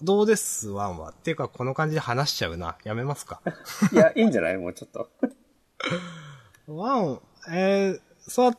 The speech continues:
Speaker 1: 当時めっちゃ面白かったからって話なんですか、やっぱ。
Speaker 2: そうだね、うん。
Speaker 1: 子供の頃。
Speaker 2: うん。
Speaker 1: うん。
Speaker 2: やっぱりあの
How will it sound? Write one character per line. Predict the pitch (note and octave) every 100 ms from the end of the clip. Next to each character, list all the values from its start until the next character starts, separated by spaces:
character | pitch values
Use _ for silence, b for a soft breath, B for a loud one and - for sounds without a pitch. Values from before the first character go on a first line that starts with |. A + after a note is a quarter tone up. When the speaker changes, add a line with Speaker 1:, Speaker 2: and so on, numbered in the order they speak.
| -
Speaker 1:
当 | D4 D4+
時 | F#3 D#3+
め | D3+
っ |
ち | - F3+
ゃ |
面 | E3+ E3+
白 | G3+ F3
か | C3
っ | -
た | -
か |
ら | F#2+
っ | F2
て | G2
話 | G2 F2 E2+
な |
ん |
で | D#2
す |
か、 | -
や | D2+
っ | _
ぱ。 | - - _ _ _ _ _ _ _ _
Speaker 2:
そ | - E3+
う |
だ | C#3+ F#2
ね、 | F#2 F#2
う | G#2
ん。 | G2 E2+ - _ _ _ _
Speaker 1:
子 | - C3+
供 | B2 A#2
の | A2
頃。 | G#2 D#2+ - -
Speaker 2:
う | A2+
ん。 | G2 F2 _ _ _ _
Speaker 1:
う | G#2
ん。 | F#2+ F2 D#2 D2 D2 F#2+ _ _
Speaker 2:
や | C#3
っ | C3+
ぱ | F3
り | C#3+
あ | C#3
の | D#3+ D#3+ D3